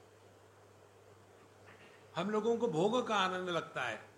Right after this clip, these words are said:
लेकिन सूक्ष्मता से विचार करें तो वो जो आनंद है, वो भोग का नहीं है।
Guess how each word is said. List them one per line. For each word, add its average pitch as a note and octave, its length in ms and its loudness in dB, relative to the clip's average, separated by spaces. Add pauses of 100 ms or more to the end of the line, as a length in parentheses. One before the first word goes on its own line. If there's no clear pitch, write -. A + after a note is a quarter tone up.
(440)
लेकिन G3 440 -2
सूक्ष्मता F#3+ 580 -2
से D#3+ 140 -2
विचार D3 300 -2
करें G3+ 640 -4
तो F#3 100 0
वो E3 140 0
जो F#3 120 0
आनंद F3 440 2
है, D#3+ 420 2
वो F3+ 100 0
भोग F#3+ 400 2
का G#3 140 2
नहीं G#3 300 2
है। A#2 360 -2